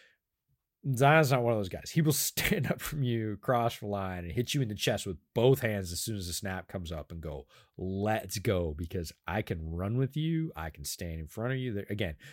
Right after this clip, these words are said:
there's not a lot you're gonna be able to do to me. So he's more than happy to come up and physically intimidate you at the line. And that's really rare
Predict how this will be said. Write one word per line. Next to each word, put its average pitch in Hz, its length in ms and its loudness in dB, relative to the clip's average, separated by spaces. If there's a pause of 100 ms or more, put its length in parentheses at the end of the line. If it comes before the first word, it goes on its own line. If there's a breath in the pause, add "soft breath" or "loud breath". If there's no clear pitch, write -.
there's 104 160 -4
not 151 380 4
a 151 40 6
lot 131 200 4
you're 104 100 -4
gonna 113 120 -2
be 104 80 0
able 95 160 0
to 87 40 -4
do 120 140 2
to 101 60 -4
me. 87 80 -6
So 113 220 -2
he's 240 280 0
more 139 400 6
than 120 160 2
happy 101 340 0
to 90 80 -4
come 104 220 -4
up 90 160 -6
and 87 160 -10
physically 98 420 -4
intimidate 85 540 -6
you 82 200 -8
at 71 100 -14
the 71 80 -10
line. 73 480 -6 (520 soft breath)
And 87 440 -4
that's - 220 -18 (140)
really 285 460 -8
rare 107 680 2